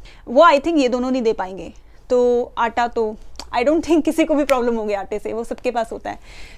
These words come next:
So हम यहाँ पे क्या यूज़ करेंगे, हम लेंगे यहाँ पे टू teaspoon of आटा और जिसमें हम ऐड करेंगे वन teaspoon of एलोवेरा जेल। और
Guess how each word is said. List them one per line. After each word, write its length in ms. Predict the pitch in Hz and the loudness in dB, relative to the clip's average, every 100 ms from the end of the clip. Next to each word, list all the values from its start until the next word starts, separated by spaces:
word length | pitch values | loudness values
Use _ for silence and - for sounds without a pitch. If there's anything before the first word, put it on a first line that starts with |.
| - - | -10 0
So 180 | 311 | 2
हम 220 | 330 302 311 | 2 2 4
यहाँ 140 | 311 | 2
पे 100 | 302 | 2
क्या 100 | 320 | 2
यूज़ 220 | 311 302 | 2 0
करेंगे, 340 | 320 302 311 427 - | 0 0 -2 -4 -6
हम 160 | 269 269 | -2 0
लेंगे 200 | 277 285 | 0 0
यहाँ 200 | 269 233 | 0 -2
पे 180 | 285 349 - | -4 -4 -4
टू 160 | 294 | -2
teaspoon 420 | 311 294 285 269 254 | 0 -2 -4 -6 -6
of 80 | 254 - | -6 -8
आटा 340 | 214 214 277 - - - - | -8 -4 -4 -4 -14 -20 -6
और 140 | 247 233 | -2 0
जिसमें 340 | 220 294 339 | -2 -2 0
हम 200 | 311 277 | 0 -2
ऐड 240 | - 240 | -2 -6
करेंगे 340 | 233 233 233 254 | -4 -4 -2 -4
वन 260 | 220 233 | -2 -2
teaspoon 460 | 339 339 330 277 247 | 0 -2 -2 -4 -2
of 200 | 220 - - | -4 -8 -6
एलोवेरा 400 | 220 208 208 208 | -4 -4 -4 -6
जेल। 420 | - 233 226 349 - - - | -6 -4 -4 -4 -12 -12 0
और 280 | 285 370 | 0 0